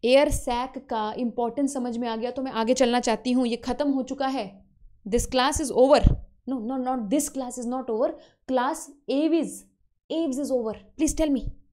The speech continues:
किरण विश्वकर्मा, good evening। Please tell me now।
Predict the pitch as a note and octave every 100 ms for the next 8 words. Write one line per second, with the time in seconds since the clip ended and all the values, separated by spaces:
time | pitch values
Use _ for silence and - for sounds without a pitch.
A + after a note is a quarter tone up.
0 | _ _ _ _ _ _ _ _ _ _
1 | _ _ _ - - - - - - -
2 | _ _ _ _ _ _ G#1 _ _ _
3 | _ _ _ - - B3+ D#4+ B3 C#4 C#4+
4 | C#4 F4+ C4 B3 A#3+ C4 F4 - - -
5 | D#4+ - C#4+ F4+ C4 E4